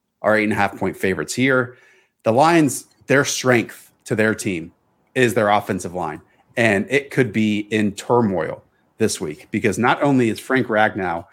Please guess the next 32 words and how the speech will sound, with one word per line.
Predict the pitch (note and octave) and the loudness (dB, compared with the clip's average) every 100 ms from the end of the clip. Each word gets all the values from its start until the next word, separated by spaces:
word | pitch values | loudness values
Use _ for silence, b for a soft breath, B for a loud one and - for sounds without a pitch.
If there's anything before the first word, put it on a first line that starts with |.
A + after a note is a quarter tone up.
| b _ | b _
who | A#2+ | 0
one | A2 A2 | 2 0
of | |
the | F#2 | 2
best | A#2+ A#2+ | 0 0
centers | - A2 G#2+ - - | -2 0 -2 -4 -4
in | |
the | G2 | -2
N | G#2 | 0
F | G2+ - | -2 0
L, | G2 F2+ E2+ b b b | 2 0 -4 b b b
is | B2+ A2+ | -2 0
missing | G#2+ G2 G#2+ F2+ | 2 0 -4 -2
time, | C3+ C#3 C3 C3+ - _ _ _ _ | 2 4 2 0 -8 _ _ _ _
as | D3+ F3 D3 | 0 2 2
of | C#3 | 2
right | B2 B2 | 4 2
now, | A2 G2 F#2+ F#2 - _ _ _ | 2 2 0 -2 -8 _ _ _
it | A#2 | 2
also | B2+ A#2+ A2+ | 2 2 0
looks | A2+ - | 0 0
like | G2+ G2 | -2 -2
Penei | - A#2+ B2+ | 0 2 2
Sewell, | - A2 F#2 F#2 F2+ - | 0 -2 0 -2 -6 -4
who's | A#2+ | -2
been | G2 A#2 G#2+ | 2 0 0
great | G#2+ G2 A2 - - b b - | -2 0 0 -2 -14 b b -10
at | - | -2
left | B2 A#2+ | 0 2
tackle, | A2+ G2 - F#2+ F#2+ b _ | 0 0 -2 -8 -8 b _
will | G#2+ | 2
also | A#2 A2+ - E2+ D#2 | 4 2 0 -4 -4